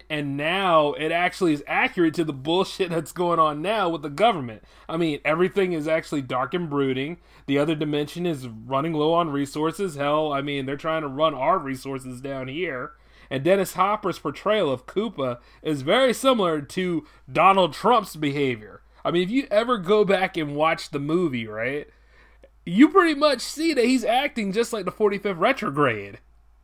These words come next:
<laughs> Not to mention the people that are helping him along the way are incompetent and acting just like them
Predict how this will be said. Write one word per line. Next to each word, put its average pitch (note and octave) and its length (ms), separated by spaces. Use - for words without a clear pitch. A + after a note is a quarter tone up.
<laughs> - 800
Not G#3 160
to A#3 80
mention B3 320
the F#3 100
people A#3 320
that G#3 200
are F3+ 100
helping G#3 420
him F3 80
along F3+ 340
the E3+ 100
way F#3+ 340
are D#3 240
incompetent F#3 800
and D#3+ 100
acting F3+ 400
just F#3 240
like D#3+ 200
them F3 180